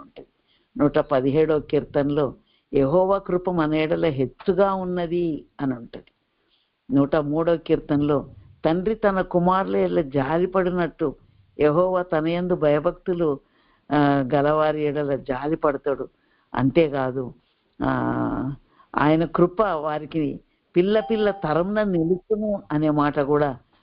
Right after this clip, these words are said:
నూట మూడో కీర్తనలోనే రాయబడి ఉంటుంది. అంతేకాదు, యెషయా గ్రంథం యాభై నాలుగు పదిలో రాయబడి ఉంటుంది, "పర్వతాలు తొలగిపోయినా, మెట్టలు తత్తరిల్లినా, నా కృప నిన్ను విడిచిపోదు,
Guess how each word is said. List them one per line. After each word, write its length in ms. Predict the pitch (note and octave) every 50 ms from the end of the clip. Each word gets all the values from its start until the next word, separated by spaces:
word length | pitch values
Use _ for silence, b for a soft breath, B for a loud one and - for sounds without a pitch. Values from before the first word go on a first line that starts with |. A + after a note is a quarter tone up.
| _ _ - C#3+
నూట 220 | C#3 C#3+ C3+ -
మూడో 360 | D3 C3+ C#3 C#3 C#3+ C3+ C3+
కీర్తనలోనే 760 | C3 C3+ - B2+ A#2+ - - C3 B2+ C3 B2+ B2+ B2+ C3+ C#3
రాయబడి 460 | C3+ B2+ A#2 A#2 A#2+ B2 - - - -
ఉంటుంది. 360 | - - - - - - - _ _ _ _ _ _ _ _ _ _ _ - -
అంతేకాదు, 760 | - B2 - - D#3 C#3+ C#3 C3 B2 A#2 C#3 D3+ D3 - F2+ - _ _ _ -
యెషయా 260 | B2+ B2+ - - E3+ D#3
గ్రంథం 400 | D#3 E3+ E3 D#3+ D#3+ E3 D#3 D#3
యాభై 340 | D3 C#3 C#3+ C#3 D#3 D#3
నాలుగు 320 | D3+ D#3 D#3 D#3 D#3 D#3+ D#3
పదిలో 480 | D3+ - C3+ C3+ C#3 D3+ D3 D#3+ E3
రాయబడి 440 | D#3+ D#3 D#3 D3 D3 D3 D3+ D3+ D3
ఉంటుంది, 420 | C#3+ C#3+ C3+ - C3+ B2+ B2+ A#2 - _ _ _ _ _ _ _ - -
"పర్వతాలు 500 | C3+ C#3 D3+ E3+ E3+ - F#3+ F3+ F3 E3+
తొలగిపోయినా, 640 | D#3+ - D#3 D3 D#3 D#3+ F3+ F3+ F3+ F3+ F3+ F3 F#3
మెట్టలు 420 | F3+ E3+ D3 C3 - F3 E3+ E3+ E3 -
తత్తరిల్లినా, 600 | D3 C#3+ C#3+ - D#3 D#3 E3+ E3 D#3+ E3 E3+ E3
నా 220 | D#3+ D3+ C#3+ C#3
కృప 320 | C#3 - - D#3 D#3 - E3
నిన్ను 340 | E3 E3 D3+ D3 C#3+ C#3+ C3
విడిచిపోదు, 840 | C3+ C#3 C#3 C#3 C#3 - - E3 - - C3+ C#3 D3 C#3 C#3 D3